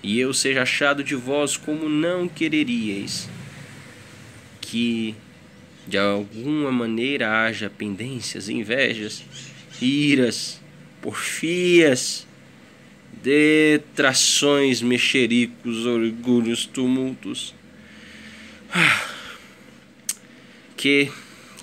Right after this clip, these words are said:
quando for outra vez, o meu Deus me humilhe para convosco, e chore por muitos daqueles que dantes pecaram, e não se arrependeram da imundícia,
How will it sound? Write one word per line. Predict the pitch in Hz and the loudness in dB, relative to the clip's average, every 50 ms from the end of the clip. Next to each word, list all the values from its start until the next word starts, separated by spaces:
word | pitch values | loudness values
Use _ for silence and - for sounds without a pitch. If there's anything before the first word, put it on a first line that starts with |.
| - | -10
quando | - 127 123 131 | -6 -4 -4 -4
for | 127 - - 160 156 | -4 -4 -2 0 2
outra | 156 151 151 - 151 | 2 0 0 0 -2
vez, | 131 123 143 156 156 156 156 156 151 135 120 117 | 0 2 2 4 4 6 4 4 4 2 0 0
o | 127 127 | 0 0
meu | 131 131 131 127 | 2 2 0 0
Deus | 110 117 123 135 139 135 135 127 117 120 | 2 2 2 4 2 2 0 -2 -2 0
me | 120 127 127 | 0 2 2
humilhe | 131 127 123 123 127 113 110 107 | 4 4 4 4 4 2 2 -2
para | - 113 104 104 | -4 -4 -6 -6
convosco, | 104 - 104 98 95 - - - - - - - - - - - - - - - - - - - - - - - - | -6 -8 -10 -10 -10 -10 -12 -10 -10 -12 -12 -14 -18 -20 -20 -20 -20 -20 -20 -20 -20 -20 -20 -20 -20 -20 -20 -16 -10
e | |
chore | - - - - 127 123 127 131 135 135 131 127 127 123 123 113 107 98 90 - - - _ - - - - - - - - - - - - - - | -8 -6 -4 -2 2 2 4 6 6 6 6 6 6 6 4 2 0 -2 -4 -10 -18 -20 _ -20 -20 -20 -20 -20 -20 -20 -20 -20 -20 -20 -20 -20 -14
por | 98 98 107 110 | -10 -8 -6 -4
muitos | 107 113 120 135 156 175 185 185 196 196 185 - - - - - - 131 | 0 2 4 6 8 10 10 10 8 8 6 4 0 -4 -2 0 0 2
daqueles | 131 143 135 143 - 156 165 165 156 156 147 - - | 2 2 0 2 2 4 4 4 6 4 2 2 2
que | - 160 | 0 2
dantes | 143 156 160 160 156 160 - - - | 4 4 4 4 4 2 -2 -2 -2
pecaram, | - 143 123 - - 101 95 90 87 80 78 - - - - _ - - - - - - - - - - - - - - - - - - - - - | -2 -2 -2 -2 -2 -4 -4 -4 -4 -8 -10 -14 -18 -20 -20 _ -20 -20 -20 -20 -20 -20 -20 -20 -20 -20 -20 -20 -20 -20 -20 -20 -20 -20 -20 -12 -8
e | 104 | -4
não | 110 107 110 117 | -4 -2 -2 -2
se | 113 - - | -2 -2 -2
arrependeram | 104 101 107 104 - 101 98 87 82 92 107 127 139 139 139 131 | -2 -4 -4 -4 -4 -4 -4 -2 -2 0 2 2 0 0 -2 -2
da | 123 123 | -2 -2
imundícia, | 123 120 117 117 113 104 90 98 98 101 98 - - 101 98 101 101 | -2 -2 -2 -4 -4 -6 -6 -4 -4 -4 -4 -4 -6 -6 -6 -8 -10